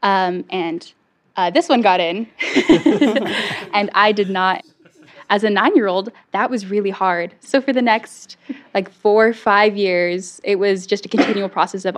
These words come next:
auditioning and not getting in, auditioning and not getting in. And in between, I was watching her go through all these cool experiences, like, go to Japan, go to New York, and it was just really cool. And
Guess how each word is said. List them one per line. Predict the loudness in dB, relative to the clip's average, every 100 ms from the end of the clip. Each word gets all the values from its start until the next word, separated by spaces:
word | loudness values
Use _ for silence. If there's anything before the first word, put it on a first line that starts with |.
| -2
auditioning | -2 -2 -4 -2
and |
not | -2 -2
getting | -2 -2
in, | -2
auditioning | -2 -6 -6
and | -4
not | -2 -4
getting | -4 -4
in. | -4
And | -4 -4
in | -4
between, | -6 -2 -2 0
I | -2
was | -2 -2
watching | -4 -4 -4 -4
her | -6 -2 0 2 -2 -8 -20 -8
go | -6
through | -2 -2
all |
these | 0 -4
cool | -4 0 2
experiences, | 0 0 0 0 0 -2 -2 -10 -10
like, | -6 0
go | 4
to | 4
Japan, | 2 -2 -2 -2 0
go | 2 2
to |
New | 0
York, | 0 -2 -2
and |
it | -8
was | -8
just | -12 -4
really | -4 -4
cool. | -6 -2 -2 0
And | -2